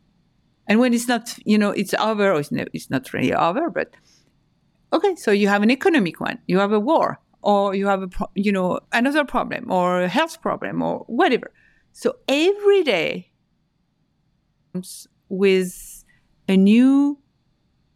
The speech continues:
challenge. So if your mindset is,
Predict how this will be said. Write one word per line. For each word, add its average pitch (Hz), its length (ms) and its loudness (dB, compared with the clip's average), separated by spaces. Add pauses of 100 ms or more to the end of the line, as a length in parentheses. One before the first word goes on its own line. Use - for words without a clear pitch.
(180)
challenge. - 600 -6 (1200)
So - 400 -2
if - 340 -4
your 226 140 0
mindset - 720 -2 (960)
is, 190 460 -4